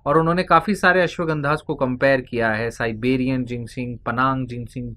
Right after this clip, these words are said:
जो चाइनीज कोरियन जिनसिंग होता है, इंडियन जिनसिंग होता है, उन सबको भी इन्होंने स्टडी किया। अ, let's talk about the benefit। So पहले बार बेनिफिट आपके परफॉर्मेंस के ऊपर जब उन्होंने देखा कि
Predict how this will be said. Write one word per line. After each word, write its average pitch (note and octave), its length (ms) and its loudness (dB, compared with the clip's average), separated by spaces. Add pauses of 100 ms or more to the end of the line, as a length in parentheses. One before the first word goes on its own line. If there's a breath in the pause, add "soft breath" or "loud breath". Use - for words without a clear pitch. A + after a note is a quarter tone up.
जो A#2+ 100 -4
चाइनीज B2 480 -2
कोरियन B2+ 400 -2
जिनसिंग A#2+ 500 -6
होता A2+ 220 -6
है, A#2 120 -2
इंडियन C3+ 300 -2
जिनसिंग A#2 440 -8
होता A2+ 220 -6
है, A#2 140 -4 (420 loud breath)
उन D3 100 -4
सबको E3+ 360 0
भी F3 220 0
इन्होंने D#3+ 460 -2
स्टडी D#3 360 -2
किया। D3+ 300 2 (160)
अ, C3 200 2
let's D#3+ 280 2
talk D#3 220 4
about C#3+ 240 2
the B2 120 0
benefit। G2+ 500 -4
So F3+ 160 0 (440 loud breath)
पहले G3+ 220 6
बार G#3 220 6
बेनिफिट G3 540 2
आपके F3+ 400 2
परफॉर्मेंस F#3 720 2
के F#3+ 100 0
ऊपर D#3 320 4
जब C#3+ 200 2
उन्होंने B2+ 260 0
देखा A2+ 340 0 (400 loud breath)
कि F#3 300 6